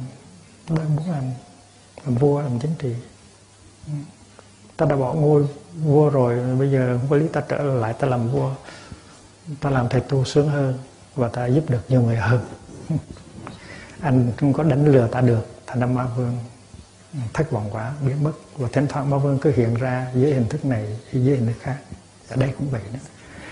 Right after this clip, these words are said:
Thì cái dục này á, là Mara đó, nó tới, nó, nó quyến rũ sư chủ,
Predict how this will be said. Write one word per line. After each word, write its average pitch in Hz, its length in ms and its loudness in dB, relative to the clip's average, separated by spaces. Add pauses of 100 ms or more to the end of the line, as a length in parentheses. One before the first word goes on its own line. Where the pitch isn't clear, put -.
(140)
Thì 131 80 2
cái 160 220 6
dục 131 280 8
này 117 260 2
á, 147 80 -6 (340)
là 117 420 -2
Mara 143 520 4
đó, 170 80 0 (1400)
nó 143 100 4
tới, 147 340 2 (360)
nó, 135 200 0 (300)
nó 151 120 2
quyến 147 260 4
rũ 123 280 0 (160)
sư 143 200 2
chủ, 123 260 0